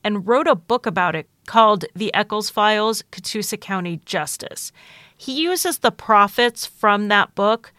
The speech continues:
to fund his expenses for his pro bono cases. And the Tanya Croft case is unreal. So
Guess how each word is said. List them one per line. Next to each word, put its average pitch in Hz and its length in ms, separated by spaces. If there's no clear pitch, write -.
to 254 180
fund 269 460
his 233 240
expenses 196 960
for 220 340
his 185 500
pro 208 240
bono 175 340
cases. - 680
And 254 160
the 247 80
Tanya 247 440
Croft 214 420
case 226 460
is 185 280
unreal. 202 680
So 214 520